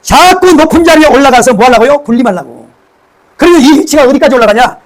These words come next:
하나님의 보좌까지 올라가는 거야. 위치. 잘 들어요, 위치.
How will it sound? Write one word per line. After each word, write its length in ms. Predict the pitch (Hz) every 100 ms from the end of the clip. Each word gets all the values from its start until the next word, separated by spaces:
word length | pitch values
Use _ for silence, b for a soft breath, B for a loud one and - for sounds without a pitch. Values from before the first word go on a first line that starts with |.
| b b
하나님의 460 | b 294 285 269 240
보좌까지 380 | 202 214 202 170
올라가는 320 | - - -
거야. 100 | - - _ _ _ _ _ _ _ _
위치. 380 | - 185 - 113 - _ _ _ _ _ _
잘 200 | - 180
들어요, 160 | 160
위치. 360 | 170 - -